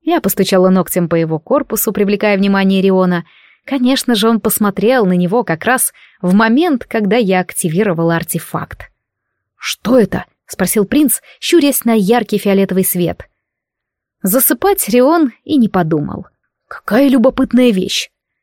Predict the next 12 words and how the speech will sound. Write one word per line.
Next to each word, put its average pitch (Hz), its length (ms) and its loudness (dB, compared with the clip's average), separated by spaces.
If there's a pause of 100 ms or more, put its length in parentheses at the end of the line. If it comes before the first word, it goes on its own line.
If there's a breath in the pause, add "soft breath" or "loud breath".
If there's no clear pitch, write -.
(340)
"Это 214 220 -2
артефакт, 214 540 -2
при 208 100 0
помощи 220 340 2
которого 214 380 0
я 190 160 2
собиралась 185 420 0
помочь 190 440 0
тебе 190 260 2
уснуть", — 170 500 -2 (180)
сообщила 170 480 -2
я 190 300 0